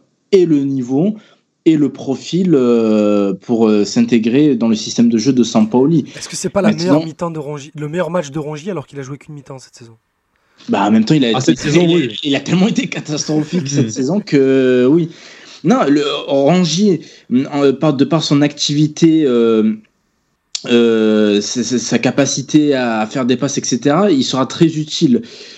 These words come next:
Speaker 1: La seule chose qui lui manquerait, et qui lui manque toujours, euh, depuis qu'il est arrivé à l'O M, c'est d'être décisif dans les trente derniers mètres. C'est une chose qu'il n'a que très rarement fait, finalement, que ce soit au niveau, euh, des buts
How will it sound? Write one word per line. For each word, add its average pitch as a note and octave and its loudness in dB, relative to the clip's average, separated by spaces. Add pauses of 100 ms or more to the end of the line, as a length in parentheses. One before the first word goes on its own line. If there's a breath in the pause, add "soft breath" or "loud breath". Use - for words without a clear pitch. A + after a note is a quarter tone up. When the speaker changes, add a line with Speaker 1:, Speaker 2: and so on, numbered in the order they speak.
(160 loud breath)
Speaker 1:
La B2 2
seule F3 0
chose C3+ 0 (360)
qui - -4
lui C#3 4
manquerait, C#3 0 (140)
et B2+ 4
qui B2+ -4
lui C3 2
manque C3 0
toujours, E3+ 2
euh, A2 2
depuis A#2 0
qu'il C3 0
est C3 -2
arrivé A2+ 0
à A2+ 2
l'O A#2+ 4
M, G3 2 (480 loud breath)
c'est - -6
d'être C3+ 0
décisif D3 -2
dans C3 2
les B2+ 4
trente C#3 -2
derniers C3+ 2
mètres. C3 -2
C'est - -12
une G#2+ -10
chose A#2 -4
qu'il - -10
n'a A2 -4 (240)
que A#2+ -4
très E3+ 0
rarement C#3 2
fait, F#3 -2
finalement, C#3+ 0 (440 loud breath)
que A2+ 0
ce A#2+ 2
soit B2 2
au B2 4
niveau, A#2+ 2
euh, G#2+ 4
des A#2 2
buts C#3 0